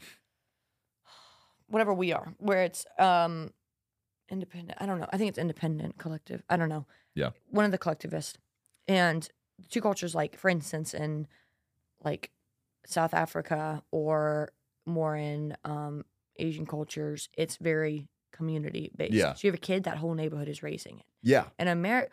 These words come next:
Speaker 1: or you go to school, "What'd you guys learn?" That's what we, it's, I learned in my class, but it was like, "Oh, what'd you guys learn at school today?" Here it's, "What'd you learn?"
Speaker 2: Mm-hmm.
Speaker 1: "What'd your class learn about today? What did your class do? What did you guys do?" Here it's,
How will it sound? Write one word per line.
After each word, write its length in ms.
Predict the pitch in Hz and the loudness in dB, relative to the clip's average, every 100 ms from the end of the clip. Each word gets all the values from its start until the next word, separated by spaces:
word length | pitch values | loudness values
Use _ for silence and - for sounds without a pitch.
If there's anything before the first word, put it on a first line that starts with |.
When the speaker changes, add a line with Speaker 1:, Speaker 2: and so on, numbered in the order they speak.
| - - | -6 2
Speaker 1:
or 100 | 196 | 4
you 120 | 190 | 4
go 80 | 196 | 0
to 60 | 175 | 0
school, 220 | 190 170 | -4 0
"What'd 220 | 196 160 | 2 2
you 100 | 196 | 0
guys 320 | 175 147 - | 0 0 -6
learn?" 220 | - - - | -10 -10 -4
That's 200 | 170 - | -4 -2
what 100 | 156 | -4
we, 140 | 151 - _ - | -6 -8 _ -6
it's, 220 | 165 - | -6 -4
I 20 | 156 | -2
learned 240 | 170 175 | 0 -2
in 40 | 160 | -4
my 60 | |
class, 240 | 175 175 - | -6 -8 -4
but 80 | |
it 40 | 165 | -4
was 100 | 165 | -4
like, 100 | - | 0
"Oh, 100 | 185 | 0
what'd 220 | 170 170 | 0 -2
you 80 | 165 | 0
guys 220 | 165 151 | -2 0
learn 120 | 160 | -4
at 80 | - | -6
school 200 | - 156 | -6 -6
today?" 260 | - - - _ _ | -4 -10 -10 _ _
Here 160 | 208 | 2
it's, 120 | 185 - | 2 0
"What'd 220 | 170 156 | -2 -2
you 140 | 156 151 | -6 -10
learn?" 280 | - - - _ _ _ - | -12 -14 -20 _ _ _ -4
Speaker 2:
Mm-hmm. 360 | 87 90 92 | 0 0 0
Speaker 1:
"What'd 120 | 175 180 | -2 -4
your 60 | - | -4
class 340 | 180 175 - | -2 -2 -2
learn 140 | 156 | -6
about 200 | 151 151 | -4 -4
today? 260 | - - - _ _ | -4 -8 -10 _ _
What 80 | 175 | -4
did 80 | 170 | -2
your 100 | 165 | -4
class 420 | - 185 160 - | -2 -2 -2 -6
do? 120 | - - | -8 -8
What 120 | - 170 | -2 -2
did 160 | 160 | -2
you 120 | 156 160 | -6 -4
guys 340 | 156 151 147 | -4 -4 -8
do?" 160 | - - 143 _ | -10 -10 -12 _
Here 220 | _ 190 170 | _ 2 2
it's, 200 | - | 0